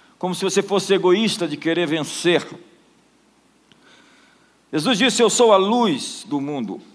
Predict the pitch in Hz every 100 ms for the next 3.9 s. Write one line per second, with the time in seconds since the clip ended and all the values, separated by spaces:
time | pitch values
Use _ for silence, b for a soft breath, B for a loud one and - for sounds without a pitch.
0 | _ - 175 233 214 208 190 170 202 196
1 | 139 110 92 135 151 127 151 147 131 127
2 | 113 139 110 - 185 180 202 196 165 180
3 | - 190 175 151 - 180 185 160